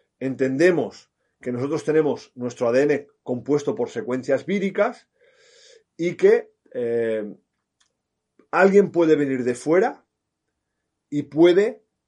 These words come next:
contagiarnos el resfriado. Perfecto, eso lo sabemos. Pero también sabemos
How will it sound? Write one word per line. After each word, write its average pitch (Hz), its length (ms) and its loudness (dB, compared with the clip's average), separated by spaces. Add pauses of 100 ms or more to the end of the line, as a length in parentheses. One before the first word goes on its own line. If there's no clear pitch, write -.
(140)
contagiarnos 147 640 -2
el 147 80 0
resfriado. 107 800 -6 (1040)
Perfecto, 117 520 -6
eso 139 180 -2
lo 139 80 2
sabemos. 123 640 -4 (1120)
Pero 139 220 2
también 131 260 -2
sabemos 233 640 2